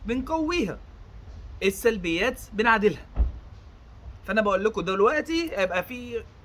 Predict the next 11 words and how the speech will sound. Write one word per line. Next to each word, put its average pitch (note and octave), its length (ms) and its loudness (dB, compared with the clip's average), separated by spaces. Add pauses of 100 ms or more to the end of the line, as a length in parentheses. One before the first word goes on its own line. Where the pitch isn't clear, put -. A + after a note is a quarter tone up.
يعني D#3+ 540 -2 (420)
تأثير A#3+ 400 -4
وحش C4+ 340 0
كطاقة C#4+ 640 2 (120)
ما G#3+ 80 -4
بين D4 180 -4
أي D4 120 -4
اتنين C4 160 -6
مرتبطين. G#3 540 -4 (140)
احذروا، D#3+ 360 -4 (840)
احذروا A3+ 460 -2